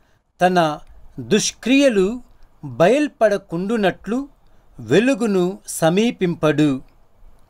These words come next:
కాని సద్వర్తనుడు తన కార్యములు దేవుని చిత్తానుసారముగా చేయబడినవని ప్రకటితమగుటకు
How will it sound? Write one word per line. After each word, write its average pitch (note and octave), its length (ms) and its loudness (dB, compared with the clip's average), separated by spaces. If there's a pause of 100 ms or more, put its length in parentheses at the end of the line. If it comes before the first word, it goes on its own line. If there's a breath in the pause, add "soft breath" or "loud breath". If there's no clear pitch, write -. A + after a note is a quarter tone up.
(160)
కాని D#3 460 2 (680)
సద్వర్తనుడు G3 1120 0 (480)
తన F3 240 2
కార్యములు F#3+ 960 0 (520)
దేవుని G#3 600 2
చిత్తానుసారముగా G3 1500 0 (440)
చేయబడినవని F3 920 0 (760)
ప్రకటితమగుటకు F#3 1200 -2